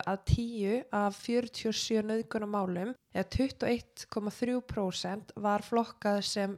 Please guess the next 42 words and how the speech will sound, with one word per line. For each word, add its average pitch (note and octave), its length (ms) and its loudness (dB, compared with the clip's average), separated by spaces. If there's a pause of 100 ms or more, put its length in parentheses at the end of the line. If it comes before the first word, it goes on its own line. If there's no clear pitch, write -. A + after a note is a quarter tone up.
(140)
tilefnislaust, G3 880 -2 (320)
eða G3+ 240 6
að G3+ 140 -2
það, G#3 200 2 (300)
í A3 140 2
raun, G#3+ 160 4
að G#3 80 2
þær G#3+ 160 6
hefðu A3 160 4
aldrei - 180 -8 (160)
gerst. - 580 -6 (520)
Og A3 100 -4
þessar A#3 400 4
tölur A#3+ 400 4
eru A3+ 380 4
fimmfalt A#3+ 500 0
meiri A3+ 320 4
en G#3+ 80 0
hjá A3 140 2
öðrum A3 260 4
stofnunum, G#3 640 -2
sem G#3+ 160 -2
er G#3+ 240 2 (160)
aðeins G#3+ 320 0
í - 80 -12
kringum G#3 300 -6
fjögur G#3+ 240 2
komma G3+ 180 -4
þrjú A3+ 160 0
prósent. - 560 -10 (580)
Tveimur C4 480 4
og A#3+ 80 6
hálfu B3 320 6
ári B3 300 6
eftir A#3+ 240 0
að A#3 80 -4
Mary A#3 400 4 (260)
var A3 400 4 (240)
merkt A3 400 -2
sem G3+ 160 -2
lygari, G3+ 480 2 (160)
þá - 80 0